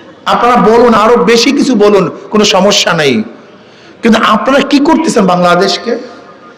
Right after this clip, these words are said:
আপনারা বলছেন, "র্যাম্বো ন্যাশন করবো।" র্যাম্বো ন্যাশন, রংধনু জাতি, যেখানে সমস্ত আদর্শের, সমস্ত মতের পা-, মানুষ একসাথে থাকবে।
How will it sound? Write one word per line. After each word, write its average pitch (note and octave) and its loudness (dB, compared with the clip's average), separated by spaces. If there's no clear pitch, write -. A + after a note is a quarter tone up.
আপনারা A#3 0
বলছেন, C4 2
"র্যাম্বো B3 2
ন্যাশন B3+ 2
করবো।" F#3+ 0
র্যাম্বো A#3+ 2
ন্যাশন, C4 0
রংধনু A3+ 2
জাতি, F3+ 0
যেখানে A3 0
সমস্ত A#3 0
আদর্শের, G#3 0
সমস্ত G#3 0
মতের G#3+ 0
পা-, G3+ 0
মানুষ A#3 0
একসাথে - -2
থাকবে। C3+ -4